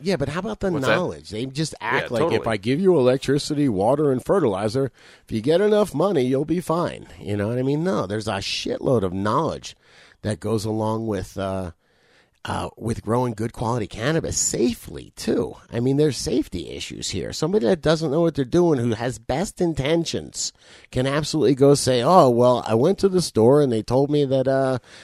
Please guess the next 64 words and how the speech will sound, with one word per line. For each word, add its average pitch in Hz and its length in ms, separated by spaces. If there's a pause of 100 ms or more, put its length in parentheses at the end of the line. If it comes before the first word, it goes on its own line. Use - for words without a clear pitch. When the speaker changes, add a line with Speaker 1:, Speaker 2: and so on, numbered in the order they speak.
(120)
Speaker 1:
I 98 140
have 104 240
powdery 175 400
mildew 107 420
and 127 80
the 101 60
guy 90 180
gave 104 220
me 143 80
this 147 180
Eagle 123 220
twenty." - 420 (180)
And - 120
it 175 80
worked. 262 400
It 120 80
worked 208 240
Speaker 2:
Well, 151 140
Speaker 1:
awesome, 139 280
guys. 127 500 (120)
Speaker 2:
yeah. 127 300 (260)
Speaker 1:
Best 208 220
Speaker 2:
And 226 100
the 226 40
collective 185 360
Speaker 1:
intentions. 120 60 (120)
Speaker 2:
issue 123 280 (600)
puts, - 300
you 165 80
could 156 120
put 127 220
different 120 320
people 110 560
for, - 240
obviously, 104 520
you 101 100
have 98 160
a 90 80
gr-, 101 240
a 107 160
guy 139 220
that's 120 180
a 107 40
great 107 300
candidate 101 540 (300)
that 98 100
would 95 100
love 98 300
to 95 80
help 101 180
a 98 60
collective 95 460
just 87 160
to - 60
be 92 80
around 92 140
the 85 80
plants, 92 320
but - 100
he 135 60
lives 127 240
in 104 100
an 90 60
apartment. 82 460